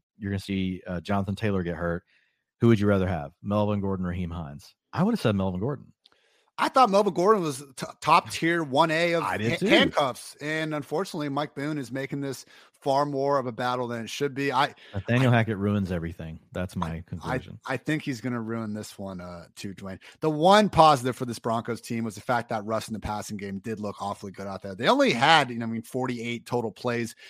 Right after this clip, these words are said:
Speaker 2: in this game, which was surprising given how long they were trailing. But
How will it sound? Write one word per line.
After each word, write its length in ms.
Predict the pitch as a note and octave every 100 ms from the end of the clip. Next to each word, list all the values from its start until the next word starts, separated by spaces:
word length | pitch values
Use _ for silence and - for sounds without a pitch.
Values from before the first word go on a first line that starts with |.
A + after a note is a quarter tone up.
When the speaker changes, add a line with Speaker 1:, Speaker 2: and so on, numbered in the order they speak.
| -
Speaker 2:
in 140 | C#3+ C3+
this 160 | A#2+
game, 240 | - B2 A#2+
which 120 | A#2
was 100 | A2
surprising 540 | - B2 A#2 A#2+ A#2+
given 220 | A#2 A2
how 180 | G#2+ A#2
long 300 | A2 A#2 A#2+
they 120 | A#2
were 140 | A2+ G#2
trailing. 480 | - C#3 C3 A#2+ A#2
But 180 | A#2+